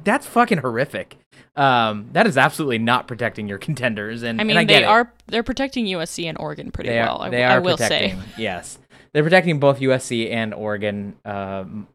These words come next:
Speaker 1: a lot. So maybe they're thinking about brands rather than contenders, but
Speaker 2: <laughs>
Speaker 1: God damn, Utah is, is probably the Pac-twelve's best shot at a playoff spot, right? And if they really want, if they view playoff spots as critical to sort of the, the brand,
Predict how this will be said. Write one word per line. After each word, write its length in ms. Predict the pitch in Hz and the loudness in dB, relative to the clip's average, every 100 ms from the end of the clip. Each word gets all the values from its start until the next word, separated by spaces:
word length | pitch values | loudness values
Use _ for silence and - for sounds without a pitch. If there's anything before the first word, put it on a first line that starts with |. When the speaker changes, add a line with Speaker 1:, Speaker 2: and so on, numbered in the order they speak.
| - - | -20 -8
Speaker 1:
a 100 | 107 | -2
lot. 380 | 104 78 - | -2 -4 -12
So 280 | - - 117 | -16 -2 0
maybe 220 | 123 160 | 2 2
they're 140 | 151 147 | 2 2
thinking 220 | 147 131 | 0 -2
about 240 | 113 101 | -2 -2
brands 380 | 104 113 101 92 | 0 0 0 -4
rather 180 | 101 98 | -6 -6
than 140 | 92 | -8
contenders, 500 | 85 90 107 92 - - | -12 -8 -8 -2 -2 0
but 140 | 92 - | -8 -10
Speaker 2:
<laughs> 760 | - _ _ _ _ _ _ | -18 _ _ _ _ _ _
Speaker 1:
God 240 | 165 233 165 | 4 4 6
damn, 200 | 185 139 | 4 4
Utah 340 | 208 294 220 | 4 6 6
is, 160 | 143 120 | 6 -2
is 220 | 131 123 | -2 -2
probably 880 | - - 139 202 175 147 131 127 127 | -6 0 2 2 2 2 2 0 -2
the 140 | 117 120 | -4 -2
Pac-twelve's 440 | 139 143 147 127 | 0 2 -2 0
best 240 | 120 - | 0 0
shot 240 | - 143 147 | 2 2 2
at 80 | 120 | 0
a 40 | |
playoff 360 | - 135 196 117 | -2 0 0 0
spot, 380 | - 98 147 | -2 0 0
right? 240 | 117 123 160 | 2 2 2
And 120 | 131 | -2
if 100 | 127 | -2
they 140 | 131 120 | -2 0
really 260 | 131 147 | 2 2
want, 320 | 131 143 147 - _ | 0 0 -2 -6 _
if 140 | 131 | -6
they 180 | - 131 123 | 0 0 -2
view 260 | 139 165 180 | -2 0 -2
playoff 420 | - 139 135 123 | -2 2 2 0
spots 360 | - 107 107 113 | -2 -2 -2 -4
as 260 | 104 98 _ _ _ _ | -6 -10 _ _ _ _
critical 480 | - 156 151 139 120 | 0 2 4 2 -2
to 520 | - 123 113 110 104 - | -2 -2 -2 -4 -6 -12
sort 280 | - 127 113 | -4 0 0
of 200 | 107 110 | -2 -2
the, 400 | 104 101 - 107 | -4 -4 -10 -12
the 80 | 101 | -6
brand, 640 | 113 117 120 123 123 120 | 0 2 2 2 0 -4